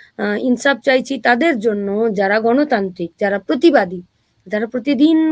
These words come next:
গণতন্ত্রকে প্রতিষ্ঠা করতে গিয়ে আক্রান্ত হচ্ছেন, যারা শান্তিকে রক্ষা করতে গিয়ে আক্রান্ত হচ্ছেন। পুলিশ আক্রান্ত হচ্ছেন না, আক্রান্ত হচ্ছেন। এ রাজ্যে কত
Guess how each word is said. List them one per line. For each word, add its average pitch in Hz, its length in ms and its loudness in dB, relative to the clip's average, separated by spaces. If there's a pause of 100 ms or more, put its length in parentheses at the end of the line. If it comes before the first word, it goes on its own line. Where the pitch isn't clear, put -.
গণতন্ত্রকে 269 680 -2
প্রতিষ্ঠা 233 420 -6
করতে 214 300 -6
গিয়ে 202 240 -2
আক্রান্ত 190 380 -6
হচ্ছেন, 180 420 -6 (460)
যারা 208 380 4
শান্তিকে 302 760 2
রক্ষা 294 300 0
করতে 233 320 0
গিয়ে 214 160 2
আক্রান্ত 190 400 -6
হচ্ছেন। 185 300 -6
পুলিশ 294 320 -2
আক্রান্ত 302 400 0
হচ্ছেন 294 300 -2
না, 185 120 -4
আক্রান্ত 214 400 -8
হচ্ছেন। 247 380 0 (460)
এ 262 80 8
রাজ্যে 285 300 2
কত 320 180 0